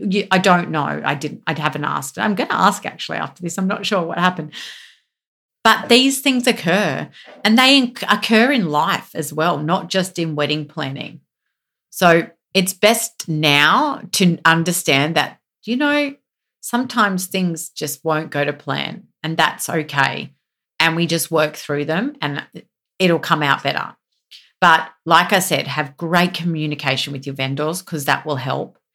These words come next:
And be flexible. Make flexibility your superpower, 'cause if it's your superpower, you will just be happy with everything. And the planning will just feel so much more enjoyable, and the day will be so much better.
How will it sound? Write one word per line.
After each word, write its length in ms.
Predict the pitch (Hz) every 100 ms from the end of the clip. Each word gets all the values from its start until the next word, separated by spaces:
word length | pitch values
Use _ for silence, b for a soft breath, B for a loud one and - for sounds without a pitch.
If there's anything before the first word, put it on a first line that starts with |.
| B B B -
And 360 | 185 190 - _ _ -
be 140 | 175
flexible. 920 | 202 - - 160 - 180 151 135 139 - _ _ _ _ _ -
Make 320 | 165 240 -
flexibility 960 | - 208 - 190 175 175 165 160 202 -
your 160 | 165
superpower, 840 | 151 170 147 147 143 139 131 156 165 _ _ _ _ _
'cause 320 | - 185 147 - _ _ -
if 220 | 202 202
it's 220 | 214 -
your 100 | 233
superpower, 840 | 220 214 185 180 175 160 165 233 202
you 180 | 196 285
will 100 | 349
just 220 | 440 -
be 100 | 392
happy 260 | 339 359
with 180 | 330 320
everything. 680 | 302 262 339 240 160 151 147 _ _ _ _ -
And 160 | 214
the 60 | 214
planning 460 | - 262 285 311 262
will 80 |
just 240 | 208 214 -
feel 160 | 196
so 180 | 185 220
much 260 | 240 277 -
more 160 | 202
enjoyable, 580 | 185 165 151 147 156 180
and 180 | - 185
the 40 |
day 420 | 190 190 185 185 240
will 180 | 196
be 160 | 180 170
so 240 | - 165
much 320 | 151 143 - -
better. 320 | - -